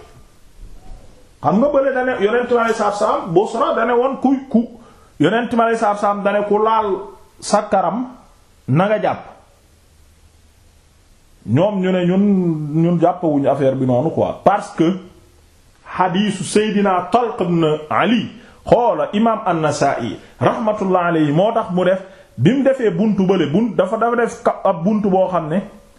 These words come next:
baabul wudu'i min massi zakar, baabu bunte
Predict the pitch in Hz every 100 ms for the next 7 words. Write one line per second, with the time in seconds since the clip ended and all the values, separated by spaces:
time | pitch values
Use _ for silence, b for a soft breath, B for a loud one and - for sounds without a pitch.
0 | - 117 214 240 226 214 202 208 214 214
1 | 190 180 170 165 - 143 131 127 110 82
2 | - B B 113 117 226 269 202 165 269